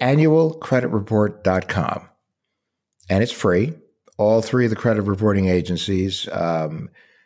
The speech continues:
uh, are there. They are required to make your credit report available to you once a year for free. But during the pandemic, they were literally making it available once a week for free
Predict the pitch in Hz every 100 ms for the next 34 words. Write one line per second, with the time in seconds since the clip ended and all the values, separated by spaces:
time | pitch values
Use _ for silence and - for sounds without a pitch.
0 | _ _ - 80 80 - - 87 85 85
1 | 87 - _ 82 92 104 107 120 107 110
2 | 104 101 104 - 95 87 87 - 196 185
3 | 90 80 80 - - 98 92 95 92 -
4 | - - - _ _ - 90 95 92 85
5 | - 139 107 95 113 92 101 107 101 85
6 | 78 95 87 87 87 117 123 123 101 92
7 | 90 85 - 117 80 - - _ _ -
8 | - _ _ 104 101 120 113 101 95 104
9 | 92 120 151 104 104 - - 98 92 92
10 | 92 - 92 117 - 85 80 76 85 87
11 | 85 80 78 82 80 80 78 82 87 85
12 | 80 123 143 - - 98 - 104 92 73